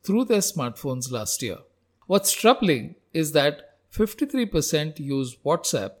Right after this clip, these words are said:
and YouTube as their sources. The distinction between editing a story and publishing it has been lost in the bargain. While there are reporters schooled in the old way of verifying and checking sources,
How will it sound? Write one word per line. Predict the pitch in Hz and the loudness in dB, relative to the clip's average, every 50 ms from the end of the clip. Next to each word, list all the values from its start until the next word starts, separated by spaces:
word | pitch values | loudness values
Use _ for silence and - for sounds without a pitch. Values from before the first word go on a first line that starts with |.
| _ _ | _ _
and | - 156 196 226 190 | -2 0 0 0 0
YouTube | 156 147 135 123 - 123 120 113 - - _ _ - | 0 -2 -2 -4 -4 -6 -6 -6 -8 -12 _ _ -10
as | 135 127 - | -10 -8 -6
their | 135 135 | -4 -4
sources. | - - - 175 156 - - - - - - - - _ _ _ _ _ _ _ _ - | -2 -2 0 -2 -2 -2 -6 -10 -12 -14 -14 -16 -16 _ _ _ _ _ _ _ _ 2
The | 170 175 | 2 2
distinction | 147 165 170 - - - 277 269 247 - 277 269 214 | 4 4 2 2 4 2 2 2 2 0 0 0 2
between | 185 175 170 196 190 180 170 - - - | 2 0 0 0 -2 -2 -2 -6 -8 -4
editing | - 151 165 220 233 - 285 262 254 | -2 -2 0 0 0 0 0 0 2
a | 180 | 0
story | - - - 156 135 127 123 127 127 - _ - | 0 0 0 0 0 2 0 -4 -6 -8 _ -10
and | 143 135 113 - | -8 -8 -8 -6
publishing | - 135 139 165 185 175 - 202 151 117 | -4 -4 -2 0 0 0 0 0 -2 -4
it | 104 117 - - _ _ _ - | -6 -8 -10 -14 _ _ _ -10
has | 147 131 120 | -10 -10 -6
been | 131 127 123 120 | -6 -6 -6 -4
lost | 117 110 110 - - - | -4 -4 -4 -4 -6 -8
in | - | -8
the | 120 123 | -8 -4
bargain. | 127 151 147 135 107 101 95 90 - - _ _ _ _ _ _ _ _ - - | 2 2 2 2 2 -2 -8 -10 -12 -16 _ _ _ _ _ _ _ _ -14 -2
While | 147 151 170 220 285 277 | 4 6 6 6 6 8
there | 277 254 240 | 8 8 8
are | 240 214 | 8 8
reporters | 175 156 - - 170 170 170 180 190 180 180 - | 6 6 4 6 6 6 6 6 4 2 2 0
schooled | - - - 214 220 226 226 220 | 0 2 2 4 4 4 2 2
in | 214 185 | 2 2
the | 165 156 147 - - | 0 0 -2 -2 2
old | 156 160 185 240 240 202 | 4 6 6 6 6 4
way | 165 160 156 160 | 4 4 4 4
of | 156 110 143 131 123 - - - | 4 2 0 -2 -4 -6 -14 -12
verifying | 131 123 139 147 165 165 - 190 175 170 170 165 | -6 -2 0 2 2 2 2 2 0 0 0 -2
and | 139 123 117 | -4 -6 -4
checking | - - 156 151 - 220 190 160 | -2 0 -2 -2 -2 -4 -6 -4
sources, | 147 - - 185 190 180 - 151 117 104 - - - _ | -2 0 2 2 2 2 0 -4 -6 -6 -8 -12 -16 _